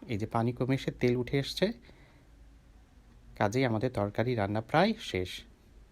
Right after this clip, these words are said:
চমৎকার হয়েছে,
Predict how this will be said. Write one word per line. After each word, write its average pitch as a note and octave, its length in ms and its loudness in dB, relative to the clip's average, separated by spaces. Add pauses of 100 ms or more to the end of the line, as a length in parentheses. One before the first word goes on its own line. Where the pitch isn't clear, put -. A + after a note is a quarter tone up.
(3000)
চমৎকার D#3+ 640 2
হয়েছে, F#2+ 360 -6